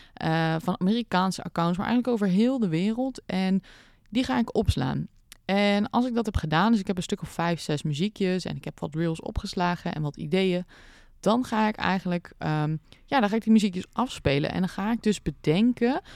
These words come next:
wat, eh, ja, wat voor onderwerp zou er nou bij kunnen passen voor mij. Ehm, hè, wat kan ik mijn doelgroep leren?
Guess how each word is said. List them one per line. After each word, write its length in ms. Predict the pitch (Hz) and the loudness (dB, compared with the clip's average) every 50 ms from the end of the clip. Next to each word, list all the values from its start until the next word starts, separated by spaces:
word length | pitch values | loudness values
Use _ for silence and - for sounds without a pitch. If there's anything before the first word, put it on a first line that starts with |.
| - - - - | -20 -20 -18 -14
wat, 480 | - 147 147 170 208 269 - - - - - | -8 -2 2 2 2 2 0 -2 -8 -8 -2
eh, 280 | - 196 190 185 180 - | 0 2 2 2 2 0
ja, 240 | - 170 220 196 170 | 2 2 2 2 2
wat 160 | 185 233 - | 2 0 -2
voor 100 | - - | -4 -2
onderwerp 560 | - 233 254 285 277 247 240 226 226 226 - | 0 2 2 2 4 4 4 4 4 2 0
zou 340 | - - 208 220 247 262 240 | -2 0 0 2 2 2 2
er 80 | 233 | 4
nou 220 | 208 202 190 196 190 | 4 4 4 2 2
bij 160 | 180 180 180 | 2 0 0
kunnen 240 | - - 180 175 - | 2 2 0 2 2
passen 300 | - 196 - - 185 160 | 0 -2 -2 0 -2 0
voor 200 | - 165 165 160 | 2 2 2 2
mij. 420 | 156 160 175 156 127 - - - - - - - - - - - - - - - _ | 4 2 2 2 0 -2 -6 -12 -16 -20 -20 -20 -20 -20 -20 -20 -20 -20 -20 -20 _
Ehm, 440 | - - 180 175 175 175 170 170 175 | -4 -2 0 2 2 2 2 0 0
hè, 200 | 175 165 208 247 240 | 2 2 2 2 4
wat 200 | 202 233 262 - | 4 2 2 2
kan 180 | - - 233 226 | 2 2 2 4
ik 100 | 226 208 | 4 4
mijn 420 | 190 180 180 180 180 190 214 220 | 4 4 4 4 4 4 4 4
doelgroep 420 | 202 202 190 190 - - 151 139 143 | 4 4 2 0 0 -2 -2 -2 0
leren? 580 | 143 139 139 135 135 143 170 - 226 262 349 | 0 2 4 4 4 2 2 0 0 -2 -4